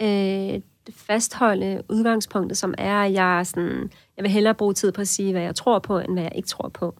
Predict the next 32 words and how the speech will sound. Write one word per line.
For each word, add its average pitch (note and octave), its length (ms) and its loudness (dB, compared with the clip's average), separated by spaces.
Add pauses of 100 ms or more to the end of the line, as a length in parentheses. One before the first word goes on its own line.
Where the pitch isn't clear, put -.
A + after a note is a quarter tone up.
(720)
Og F#3+ 160 4
jeg F#3 100 4
vil F#3 80 2
hellere G3 300 4
bruge F#3+ 200 4
min G3 160 4
energi F#3 460 4
og G3 100 0
min F#3+ 140 0
aktivisme G3 580 0
på G3 320 2
at - 320 -6 (640)
være G3 260 6
det G#3+ 180 2
lys G3 360 2
for - 100 -2
andre F#3 520 2
og F3 140 -4
bane G#3 420 4
vejen, F#3 480 2
end F#3+ 120 2
at F3+ 60 4
jeg F3 160 2
vil E3 200 2 (880)
bruge G3+ 180 4
min G3 160 6
energi F3+ 340 2
på F#3 340 -2
sådan F3 380 0
at, F3 160 -2 (480)
øh, - 240 -4
problematisere F3 680 0